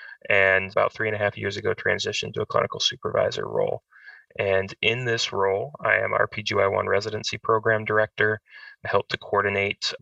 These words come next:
a longitudinal program, A P P E program with Ferris State University at our site. And then I also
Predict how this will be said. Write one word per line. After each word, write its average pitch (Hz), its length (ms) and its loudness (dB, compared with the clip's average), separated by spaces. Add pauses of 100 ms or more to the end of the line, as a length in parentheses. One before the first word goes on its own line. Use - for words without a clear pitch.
a - 220 2
longitudinal 107 640 0
program, 101 840 2 (240)
A 104 140 -4
P - 160 -8
P 104 100 -12
E 101 240 -8
program 98 480 2
with 98 140 -2
Ferris 95 400 2
State 110 280 -2
University 110 760 -2
at 107 100 2
our 104 140 0
site. - 440 -4 (200)
And 101 120 -2
then 92 120 4
I 92 80 4
also 98 440 0